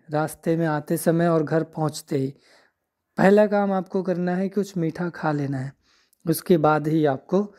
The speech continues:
कोई अन्य कार्य करना है। और इसके लिए पहले से ही मीठे का इंतज़ाम आप अपने घर पर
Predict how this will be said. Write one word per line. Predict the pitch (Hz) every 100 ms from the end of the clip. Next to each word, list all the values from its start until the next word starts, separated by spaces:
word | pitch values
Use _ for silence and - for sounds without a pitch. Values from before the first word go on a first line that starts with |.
| _ _ _
कोई | 175 165
अन्य | 165 180 185
कार्य | 160 165 202
करना | 175 135 135 139
है। | 139 127 - _ _ 165
और | 156
इसके | 165 - 208
लिए | 175 190 202 - _ _ -
पहले | 170 175 180
से | 185
ही | 185
मीठे | 170 165 170
का | 165
इंतज़ाम | 160 156 151 151 147
आप | 139
अपने | 147 156
घर | 143 143
पर | 135 185